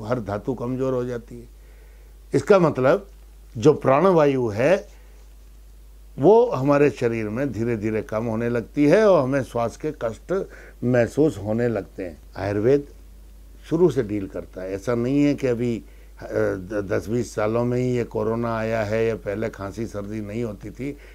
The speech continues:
ऐसा कुछ भी नहीं है। कास हमारे यहाँ रोग है, कसनात इति कासः,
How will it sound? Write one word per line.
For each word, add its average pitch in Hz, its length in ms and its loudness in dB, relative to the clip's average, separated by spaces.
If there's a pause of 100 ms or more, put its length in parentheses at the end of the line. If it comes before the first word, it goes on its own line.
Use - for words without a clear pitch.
(160)
ऐसा 120 200 0
कुछ 120 260 -6
भी 107 240 2
नहीं 95 340 -4
है। 85 180 -16 (1300)
कास 127 460 0 (600)
हमारे 113 300 -2
यहाँ 107 120 0
रोग 101 280 -2
है, 123 140 0 (460)
कसनात 123 500 -2
इति 131 220 -8
कासः, 110 560 -6